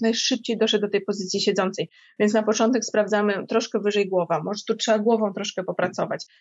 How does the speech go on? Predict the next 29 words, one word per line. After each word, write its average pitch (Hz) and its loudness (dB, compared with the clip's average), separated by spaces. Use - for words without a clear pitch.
Więc 196 -2
to 220 0
też 262 0
jest 240 -4
jakby, 220 2
e, 190 2
to 220 -2
też 277 0
zależy 254 -2
od 226 -14
tego, 233 -2
w 214 -18
jakim 220 -6
stopniu 220 -4
jest 208 -2
pacjent. 175 -4
Więc 208 -4
tu, 240 2
tu 254 0
już 247 2
wchodzi 240 2
też 233 0
taka 226 0
kreatywność 220 -2
fizjoterapeuty, 190 -6
że 208 -2
my 214 4
musimy 233 2
dostosowywać 220 2